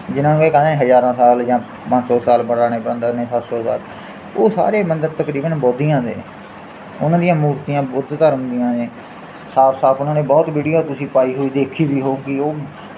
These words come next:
ਉਹ ਜਾਣ ਕੇ ਬਣਾਈ ਨਹੀਂ, ਏ ਆਈ ਨਾਲ, ਏ ਆਈ ਟੂ ਆਈ, ਊ ਆਈ, ਇਹਦੇ ਨਾਲ ਨਹੀਂ ਬਣਾਈ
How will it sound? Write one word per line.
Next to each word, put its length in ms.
ਉਹ 60
ਜਾਣ 320
ਕੇ 120
ਬਣਾਈ 360
ਨਹੀਂ, 200
ਏ 180
ਆਈ 180
ਨਾਲ, 160
ਏ 200
ਆਈ 160
ਟੂ 380
ਆਈ, 240
ਊ 200
ਆਈ, 160
ਇਹਦੇ 240
ਨਾਲ 140
ਨਹੀਂ 100
ਬਣਾਈ 200